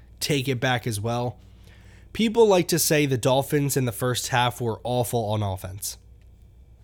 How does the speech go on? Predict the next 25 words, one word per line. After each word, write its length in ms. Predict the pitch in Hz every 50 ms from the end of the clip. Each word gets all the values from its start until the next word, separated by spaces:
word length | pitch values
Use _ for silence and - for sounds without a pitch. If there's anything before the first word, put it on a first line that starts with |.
| - - - - - - - - - -
So 200 | - - - 175
when 160 | 165 170 175 175
I 120 | 170 160
went 240 | 156 190 214 220 180
back 260 | 208 185 180 - -
and 100 | 165 156
watched 340 | 143 143 151 143 - - -
the 60 | 131
game, 300 | 127 147 165 165 147 127
I 100 | 120 131
didn't 280 | 143 160 170 175 139 143
really 240 | 151 156 151 147
get 260 | 135 123 147 143 135 -
that 180 | 147 135 131
impression 520 | 135 113 - - - 139 131 - - 127 117
at 120 | 113 107
all. 320 | 110 131 139 110 87 87 - - - - - -
Um, 640 | 117 120 123 123 123 123 123 120 120 120 117 113 - -
in 120 | 151 160
the 80 | 151 127
first 320 | - 190 202 196 - -
quarter, 280 | - 190 185 180 190 185
we 200 | 175 165 165 156
for 180 | - - 156
sure 500 | 139 - - - 160 151 156 160 160 156